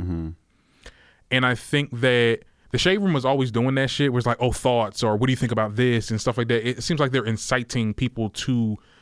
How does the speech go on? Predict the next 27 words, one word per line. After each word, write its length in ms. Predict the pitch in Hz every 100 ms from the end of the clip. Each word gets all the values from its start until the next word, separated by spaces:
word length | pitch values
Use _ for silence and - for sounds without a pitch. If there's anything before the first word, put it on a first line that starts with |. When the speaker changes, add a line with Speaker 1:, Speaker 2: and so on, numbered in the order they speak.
| _ _
Speaker 2:
um, 380 | 113 110 107 104 - -
be 80 | 127
like, 160 | 110 107
"Nah, 200 | 117 117
fuck 200 | - 110
this 140 | 117
shit." 180 | - 117
Like, 160 | 107 107
"Oh 60 |
my 120 | 110 110
God, 160 | 110
it's 120 | 107
agenda, 300 | 107 113 107
it's 100 | 107
agenda, 320 | 110 101 107 104
it's 140 | -
an 80 | 101
agenda." 400 | 95 117 127 104
Like, 240 | 101 101
it 80 | 117
can't 180 | - 135
be 80 | 120
an 60 | 110
Speaker 1:
Mm-hmm. 40 |
Speaker 2:
agenda 240 | 107 117 107
every 180 | 104 101
time. 580 | 117 135 120 85 87